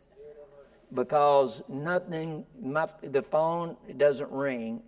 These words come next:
at night late. And it, somebody called and tell you, say, "Man, I just called to let you know that you won the, you know, you won a hundred dollars at the grocery store," or, or,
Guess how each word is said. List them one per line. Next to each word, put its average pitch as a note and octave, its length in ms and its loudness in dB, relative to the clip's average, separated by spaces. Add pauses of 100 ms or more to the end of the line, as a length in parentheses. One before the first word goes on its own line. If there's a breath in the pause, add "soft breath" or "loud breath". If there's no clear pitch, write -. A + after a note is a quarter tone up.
at A#2 240 -8
night B2 460 -6
late. B2 320 0 (460)
And A#2 180 -6
it, - 220 -8
somebody B2+ 380 0
called C3 240 2
and A2+ 80 -4
tell C#3 160 4
you, C3 80 2
say, A#2+ 120 -4
"Man, A3 300 -2
I B3+ 140 6
just C4 240 4
called B3 220 8
to G#3+ 60 6
let A#3 220 6
you G3 80 6
know A#3 640 6
that G3+ 260 6
you B3 220 2
won A#3 320 6
the, E3+ 180 6 (240 loud breath)
you F3+ 80 4
know, A3+ 140 6
you A3 180 4
won A#3 180 8
a F3 120 6
hundred B3 280 8
dollars A#3+ 520 12
at A3 80 4
the F#3+ 100 2
grocery A3+ 440 8
store," G#3+ 600 12
or, F3+ 240 12 (160 loud breath)
or, F3+ 300 12